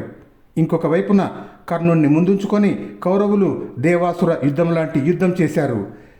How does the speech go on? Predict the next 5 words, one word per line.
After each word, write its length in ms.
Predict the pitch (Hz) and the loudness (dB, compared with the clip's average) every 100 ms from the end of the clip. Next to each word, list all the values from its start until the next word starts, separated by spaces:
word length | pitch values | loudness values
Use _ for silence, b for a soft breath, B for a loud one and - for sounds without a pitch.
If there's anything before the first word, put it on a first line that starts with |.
| B 185 | B -6
శత్రు 240 | 170 143 | -2 -2
సైనికులను 680 | 170 180 196 196 185 156 B B - | 0 0 2 2 2 0 B B -2
కౌరవ 300 | 196 190 170 | 0 2 0
సేన 340 | 180 170 156 - - 196 | 0 0 -2 -6 -4 -2
చంపసాగింది. 800 | 196 190 160 147 127 113 98 | 0 -2 0 2 2 0 -2